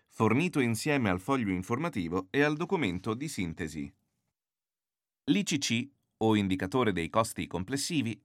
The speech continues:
è un indicatore introdotto dalla Banca d'Italia in applicazione della normativa europea per aumentare la trasparenza dell'informativa resa ai consumatori al momento dell'apertura di un conto. Rappresenta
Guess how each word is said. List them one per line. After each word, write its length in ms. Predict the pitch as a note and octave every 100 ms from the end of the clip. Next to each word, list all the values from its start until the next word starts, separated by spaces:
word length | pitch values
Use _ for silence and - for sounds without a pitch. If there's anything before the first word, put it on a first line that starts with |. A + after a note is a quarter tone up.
| _
è 140 | E3+
un 160 | F3 F3
indicatore 540 | E3+ E3+ F3+ G3+ F3+
introdotto 580 | B2 A#2+ A#2+ B2 C#3+ C3+
dalla 240 | G#2+ F#2
Banca 280 | F2+ G#2+ G2+
d'Italia 540 | E2 D#2+ D#2+ E2 F#2 F#2+ -
in 160 | C#3
applicazione 680 | D#3+ F3 F3+ G3 A#3 A3+ F#3
della 220 | C#3 B2
normativa 640 | B2+ C3 C#3 C#3+ D#3+ F2+ D2+
europea 680 | D#2 G2 C#3 E2 D2+ F#2 - _ _ -
per 120 | G3
aumentare 580 | F#3 F3 F3+ G3+ F3+ D3
la 160 | A#2+ A2
trasparenza 680 | A2+ A2+ A2+ A#2+ A#2 -
dell'informativa 920 | F2 F2 F2 F#2 G#2 A#2 D#3+ E3+ C3+ A2+
resa 340 | B2+ B2 G2
ai 180 | D#2+ D2+
consumatori 800 | G#2 F2+ - E3 E3 C3 A2+ A2+ - _
al 180 | F3 F#3
momento 400 | G3 G#3 G3 E3
dell'apertura 640 | C3+ B2 D3+ - G2+ F2
di 100 | G2+
un 140 | C3 C3+
conto. 480 | F2+ D2+ - E2+ - _ _ _ _ _ _ _ _ _ _ _ _ _ -
Rappresenta 880 | E3 D3+ F#3+ D#3 A#2 G2 F#2+ C#3